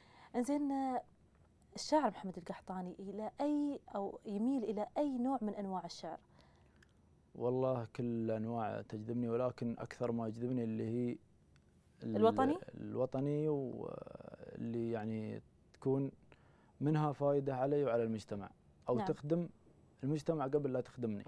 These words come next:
Speaker 1: وما تميل إلى الغزل اللي ملأ الساحة الشعرية، آه، الحين أو
Speaker 2: و-،
Speaker 1: مؤخرًا؟
Speaker 2: والله شوفي، الغزل يعني هو من، من أسرع السلالم لصعود الشاعر.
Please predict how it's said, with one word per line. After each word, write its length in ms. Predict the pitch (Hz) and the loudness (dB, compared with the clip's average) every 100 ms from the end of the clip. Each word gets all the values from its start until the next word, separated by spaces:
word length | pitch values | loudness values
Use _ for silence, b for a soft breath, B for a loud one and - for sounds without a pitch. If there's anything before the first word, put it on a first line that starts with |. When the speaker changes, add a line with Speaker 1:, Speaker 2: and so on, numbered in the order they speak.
| - B B - | -14 B B 0
Speaker 1:
وما 160 | 247 381 | 2 2
تميل 220 | 285 254 | 2 0
إلى 220 | 233 214 | 2 2
الغزل 440 | 208 220 262 214 | 4 4 4 2
اللي 280 | 208 196 202 | 0 0 0
ملأ 320 | 208 277 247 | 2 4 2
الساحة 400 | - - 254 247 | 0 -2 0 0
الشعرية، 680 | 226 - 196 208 233 220 180 b b b - | -4 0 2 4 4 2 0 b b b 2
آه، 20 | |
الحين 560 | 202 196 - 208 247 262 - - - - - | 6 6 4 2 2 0 -2 -20 -20 -2 2
أو 80 | |
Speaker 2:
و-، 40 | 202 | 4
Speaker 1:
مؤخرًا؟ 560 | 202 240 - 269 311 320 b b | 4 0 2 0 0 -2 b b
Speaker 2:
والله 500 | 143 156 160 160 156 | 0 0 4 2 2
شوفي، 380 | 143 139 113 113 | -2 -8 -4 -2
الغزل 420 | 117 135 139 143 | 0 0 2 2
يعني 260 | 120 123 123 | 2 0 0
هو 260 | 127 131 123 | 0 0 0
من، 440 | 123 120 117 123 - - - - - - | -2 -2 -2 -4 -8 -12 -16 -18 -18 -10
من 160 | 123 127 | -4 -2
أسرع 340 | 139 143 120 | 0 2 2
السلالم 720 | 117 - 123 135 135 120 - - | 0 -2 0 2 0 -2 -6 -10
لصعود 360 | - - 113 107 | -12 -2 0 0
الشاعر. 500 | 104 - 101 - | -4 -4 -2 -4